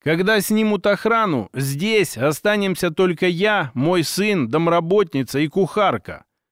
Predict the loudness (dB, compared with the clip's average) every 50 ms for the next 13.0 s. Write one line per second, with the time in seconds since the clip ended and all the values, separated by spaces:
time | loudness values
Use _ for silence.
0 | _ _ -4 -2 0 0 0 0 0 2 2 2 2 2 2 0 2 2 0 0
1 | 2 2 2 2 2 0 -2 -6 -16 -18 -20 _ _ _ _ _ _ _ _ -4
2 | 0 0 0 2 2 2 2 4 4 2 0 0 0 0 0 -2 -2 -2 -2 0
3 | 0 0 0 -2 -4 -6 -6 -2 -2 -2 0 2 2 2 2 2 0 0 0 0
4 | 0 2 2 2 0 -2 -4 -6 -4 -2 0 0 0 0 0 0 -2 0 0 2
5 | 2 2 0 -2 -4 -2 0 0 0 2 2 0 0 0 -2 -4 -4 -4 -6 -6
6 | -4 -2 -2 -4 -4 -6 -8 -6 -4 -2 0 0 0 0 -2 -4 -6 -12 _ _
7 | _ _ _ _ _ _ _ _ _ _ -6 -4 -2 0 0 0 2 2 0 0
8 | 0 0 2 0 0 0 -4 -12 -12 -12 -20 _ _ -18 -10 -4 -4 -2 0 0
9 | 0 0 -2 -4 -2 0 0 0 0 0 -2 -4 -4 -6 -8 -10 -10 -12 -12 _
10 | _ _ _ _ _ _ _ _ _ -4 -4 -4 -2 0 2 2 4 4 4 4
11 | 2 0 0 -4 -10 -16 _ _ -10 -6 -2 0 2 2 2 2 2 2 2 2
12 | 2 2 2 2 0 0 0 0 0 2 2 2 2 0 0 -2 -4 -6 -12 -20